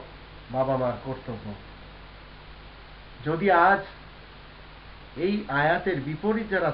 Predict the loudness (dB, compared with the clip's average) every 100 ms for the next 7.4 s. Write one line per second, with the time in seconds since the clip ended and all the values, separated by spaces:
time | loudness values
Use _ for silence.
0 | 2 0 2 -2 -6 -10 -18 -18 -20 -20
1 | -20 -18 -18 -18 -18 -18 -18 -18 -18 -18
2 | -18 -16 -6 -4 0 -2 0 2 2 2
3 | -6 -4 -2 0 4 4 4 2 -2 -2
4 | -4 -6 -12 -2 0 0 2 0 0 -2
5 | 0 0 0 -6 -10 -16 -18 -18 -18 -18
6 | -20 -20 -14 -4 0 2 2 0 -2 -2
7 | -2 2 2